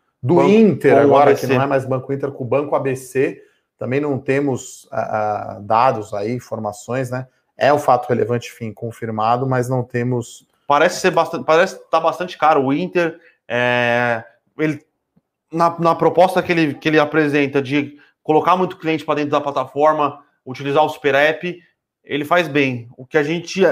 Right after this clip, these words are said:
Speaker 2: tem dificuldade, é, em compreender é como é que ele vai fazer pra rentabilizar essa nova base de clientes. Eles têm conseguido alguma coisa no crédito e alguma coisa na plataforma da,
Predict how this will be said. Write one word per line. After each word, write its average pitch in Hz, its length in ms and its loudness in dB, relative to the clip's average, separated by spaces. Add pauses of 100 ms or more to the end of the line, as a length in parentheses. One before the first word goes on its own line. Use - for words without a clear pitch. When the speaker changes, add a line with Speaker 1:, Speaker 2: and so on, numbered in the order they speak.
(200)
Speaker 2:
tem 170 160 0
dificuldade, 165 880 0 (260)
é, 135 380 2
em 151 360 -6
compreender 147 640 -2
é 180 100 4
como 160 240 -4
é 180 60 -2
que 190 120 -4
ele 190 80 -4
vai 170 140 -2
fazer 156 320 -2
pra 156 140 -2
rentabilizar 151 580 -2
essa 156 180 -2
nova 135 240 0
base 123 240 2
de 123 80 -14
clientes. 135 540 -10 (380)
Eles 147 220 2
têm 190 140 4
conseguido 180 460 0
alguma 151 280 2
coisa 151 200 4
no 143 140 0
crédito 175 400 2
e 165 60 2
alguma 147 320 2
coisa 147 220 -2
na 143 100 0
plataforma 135 520 -2
da, 131 120 2